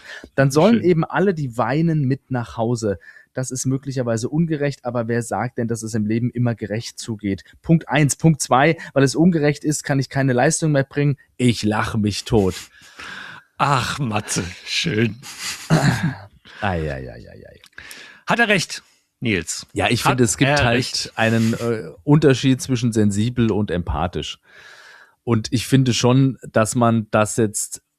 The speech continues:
Speaker 1: rein menschlich auch nachvollziehen können muss, dass es für Olli Baumann wirklich extrem uncool ist, wie das jetzt gelaufen ist.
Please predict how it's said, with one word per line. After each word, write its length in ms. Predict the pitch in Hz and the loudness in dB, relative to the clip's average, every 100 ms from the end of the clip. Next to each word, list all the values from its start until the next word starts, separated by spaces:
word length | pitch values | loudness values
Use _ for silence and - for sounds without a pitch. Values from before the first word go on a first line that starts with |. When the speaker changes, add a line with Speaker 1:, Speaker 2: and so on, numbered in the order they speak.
| _ _ | _ _
Speaker 1:
rein 360 | - 110 107 107 | -12 -4 0 0
menschlich 640 | 104 147 165 165 151 135 - | 2 4 2 2 0 0 -2
auch 180 | 120 | 0
nachvollziehen 920 | 113 110 135 143 135 - 139 135 131 127 | 2 2 2 0 -2 -4 -4 -2 -2 -4
können 340 | - 123 123 | -2 0 0
muss, 420 | 117 147 - - _ _ _ _ - | 2 2 0 -10 _ _ _ _ -6
dass 220 | 110 101 | -4 -2
es 100 | 113 | -6
für 180 | - 113 | -4 -2
Olli 180 | 113 110 | 0 0
Baumann 500 | 104 104 107 104 98 | 0 0 2 0 -2
wirklich 400 | 101 - 87 - _ _ _ _ | -4 -6 -16 -16 _ _ _ _
extrem 460 | - 92 - 113 101 | -16 -14 -8 -4 -4
uncool 360 | 92 90 85 73 | -4 -12 -12 -10
ist, 240 | 82 - | -12 -12
wie 120 | - 82 | -6 -4
das 140 | 78 | -2
jetzt 180 | 78 - | -6 -6
gelaufen 360 | 67 65 69 | -8 -8 -10
ist. 220 | - - | -14 -16